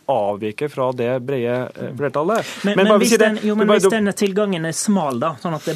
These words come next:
Speaker 2: blir få skoler, sånn som du sier, er da dette noe som til og med Arbeiderpartiet kan være med på?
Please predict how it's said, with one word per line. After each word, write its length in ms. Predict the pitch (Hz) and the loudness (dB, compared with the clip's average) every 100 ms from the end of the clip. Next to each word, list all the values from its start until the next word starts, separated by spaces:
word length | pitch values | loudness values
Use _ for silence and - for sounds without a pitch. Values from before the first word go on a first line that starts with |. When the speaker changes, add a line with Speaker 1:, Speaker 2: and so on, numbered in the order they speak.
| 156 | -2
Speaker 2:
blir 240 | 185 196 | 0 0
få 220 | - 160 | -2 -4
skoler, 320 | - 135 131 120 | -4 -4 -4 -4
sånn 140 | 127 | -6
som 80 | 123 | -4
du 80 | 113 | -6
sier, 260 | - 95 - | -6 -8 -8
er 80 | 156 | -8
da 460 | 160 180 170 147 | -6 -4 -2 -4
dette 560 | 139 135 156 - 156 135 | -8 -10 -10 -6 -6 -6
noe 300 | 160 135 - | -8 -8 -8
som 160 | 165 117 | -8 -8
til 240 | - 170 | -8 -8
og 80 | 123 | -6
med 160 | 135 139 | -8 -8
Arbeiderpartiet 560 | 123 139 - - 120 110 | -8 -10 -10 -12 -12 -10
kan 120 | 110 | -10
være 120 | 110 | -8
med 140 | 160 | -10
på? 140 | - | -10